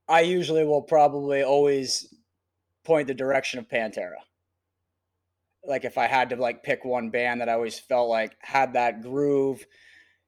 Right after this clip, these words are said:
you know, they had the blistering fast parts, but, you know, some of the riffs just kinda set in there. You know, they didn't quite,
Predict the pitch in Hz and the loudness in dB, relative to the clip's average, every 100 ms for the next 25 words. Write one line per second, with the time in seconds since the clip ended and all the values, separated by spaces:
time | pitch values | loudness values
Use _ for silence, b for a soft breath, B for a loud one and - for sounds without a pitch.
0 | - 143 135 131 120 143 135 127 147 139 | -8 0 2 2 4 4 2 0 -2 -2
1 | - 123 117 147 139 135 - 143 131 131 | -4 -8 -2 2 2 0 0 2 2 0
2 | - 127 120 113 110 _ _ _ _ _ | -4 0 2 0 -4 _ _ _ _ _
3 | - 147 139 - 156 143 143 151 - 143 | -6 -2 0 -2 0 0 2 0 0 -8
4 | - 147 131 120 - 135 123 127 117 104 | -6 -2 -2 -2 0 0 -2 -6 -6 -8
5 | 92 - - 113 117 117 120 131 123 - | -10 -14 -12 -6 -4 -2 -4 -6 -8 -4
6 | 127 123 120 107 | 0 0 0 -6